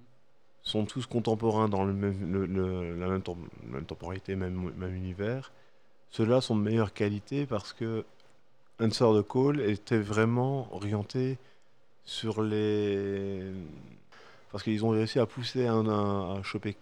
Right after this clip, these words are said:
les quatre, euh, quatre nanas du S N L à faire un film,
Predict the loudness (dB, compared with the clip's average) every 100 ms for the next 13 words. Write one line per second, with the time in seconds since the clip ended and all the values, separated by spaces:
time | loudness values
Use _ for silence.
0 | -12 -6 -4 -4 -2 -2 -2 -4 -6 -2
1 | 0 2 2 -2 -2 -2 -2 -2 -10 -20
2 | -20 -20 -20 -18 -6 -4 -2 -4 -4 0
3 | 0 0